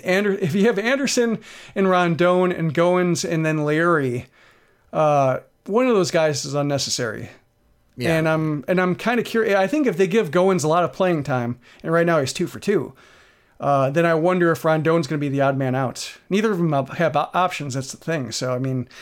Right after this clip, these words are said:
Speaker 1: I, I'd be fine if they lost Goins unless he really shows something while Anderson's out. If he has, like, a great two weeks, then what the hell, see it through the end because, you know, weird things happen in baseball, and maybe the White Sox <laughs> will actually benefit from that one of these years. But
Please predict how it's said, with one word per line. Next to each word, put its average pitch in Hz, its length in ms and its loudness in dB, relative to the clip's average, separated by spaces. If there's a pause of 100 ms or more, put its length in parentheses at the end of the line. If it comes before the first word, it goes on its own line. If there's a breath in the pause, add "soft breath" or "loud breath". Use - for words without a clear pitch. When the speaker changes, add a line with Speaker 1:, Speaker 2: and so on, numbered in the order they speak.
(200 loud breath)
Speaker 1:
I, 247 180 0
I'd 233 160 2
be 233 80 2
fine 202 220 0
if 202 100 -2
they 196 60 0
lost 185 280 2
Goins 170 300 2
unless 160 220 2
he 160 100 -4
really 160 220 2
shows 170 400 2
something 185 260 0
while 175 180 2
Anderson's 180 380 0
out. 175 140 4
If 160 80 -4
he 147 80 -4
has, 147 160 0
like, - 80 -8
a 127 60 -4
great 160 280 -4
two 170 180 -4
weeks, 160 340 -4
then 139 300 -4 (300 loud breath)
what 190 140 -2
the 143 80 -6
hell, 165 180 0
see 156 140 -4
it 147 60 -4
through 160 140 -2
the 143 200 -2
end 147 180 -2
because, 127 400 -6
you 143 80 -6
know, 127 60 -4
weird 143 260 -4
things 143 200 -4
happen 170 280 0
in 117 60 -4
baseball, 127 420 -4
and 135 100 0
maybe 135 180 -2
the 135 80 -4
White 131 200 -2
Sox 135 260 -4
<laughs> - 20 -6
will 135 60 -2
actually - 280 -4
benefit 170 400 -2
from 151 200 -8
that 143 160 -2
one 160 120 -4
of 143 40 -6
these 143 200 -6
years. 143 260 -4
But 139 240 -4